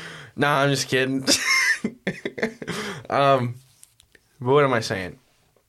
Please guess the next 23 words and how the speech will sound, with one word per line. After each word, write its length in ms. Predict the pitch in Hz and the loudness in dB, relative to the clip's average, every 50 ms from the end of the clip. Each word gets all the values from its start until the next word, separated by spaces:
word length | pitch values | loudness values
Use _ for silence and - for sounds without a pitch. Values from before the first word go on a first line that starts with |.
| _ _ _ _ _ _ _ _ _ _ _ _ _ _ _ _ _ _ _ - - _ - | _ _ _ _ _ _ _ _ _ _ _ _ _ _ _ _ _ _ _ -14 -14 _ -10
Today's 380 | - 139 131 131 127 127 127 - | -4 0 2 2 2 2 0 0
song 420 | - 127 127 131 135 143 147 - _ _ _ _ _ _ _ _ _ _ _ _ _ _ | 0 2 2 2 2 0 -2 -8 _ _ _ _ _ _ _ _ _ _ _ _ _ _
is 380 | - 120 127 123 120 120 120 113 | -4 0 2 4 4 4 2 2
by 380 | 110 117 113 113 107 107 104 | 0 2 2 2 2 2 0
Dope 360 | 104 - - 135 139 135 135 110 | -2 0 2 2 2 2 0 -2
Lemon. 480 | 113 123 131 143 151 147 156 170 - - _ _ _ _ - - - _ | 0 0 2 2 2 2 0 -2 -8 -14 _ _ _ _ -20 -20 -20 _
It's 100 | _ - | _ -8
called 380 | - - 123 113 113 110 101 104 | 0 2 2 2 2 0 -2 0
Dope 260 | 135 139 139 135 - | 2 2 2 2 -2
and 140 | 123 110 - | -4 -2 0
Smoke. 600 | - - - 123 127 143 143 - - - - - _ _ _ _ _ - - - - - _ _ | -2 0 0 2 2 2 2 0 -6 -10 -10 -18 _ _ _ _ _ -20 -20 -20 -20 -20 _ _
It's 140 | _ - - | _ -4 0
like 420 | 120 113 104 98 104 110 113 117 110 | 0 0 0 -2 -6 -8 -10 -4 0
dope. 360 | 123 120 131 135 131 - - - - _ _ _ - - - _ | 2 2 2 2 0 -8 -16 -20 -20 _ _ _ -20 -20 -16 _
It's 140 | - - 123 | -4 -2 2
like 180 | 151 151 139 139 | 2 2 4 4
a, 160 | 143 135 123 | 4 4 4
um, 320 | 123 127 127 123 117 110 | 4 4 2 2 2 2
like 180 | 110 117 123 120 | 2 0 2 2
a 60 | 123 110 | 0 -4
dope 540 | 101 104 101 127 131 139 135 131 - - | -4 -2 0 4 4 4 2 0 -6 -4
song, 720 | - - - - 127 123 123 123 127 131 131 139 139 135 | -2 -2 0 2 2 2 2 2 2 0 0 -2 -6 -4
like, 440 | 131 117 120 107 101 98 - - - | 0 0 0 0 0 -4 -8 -16 -18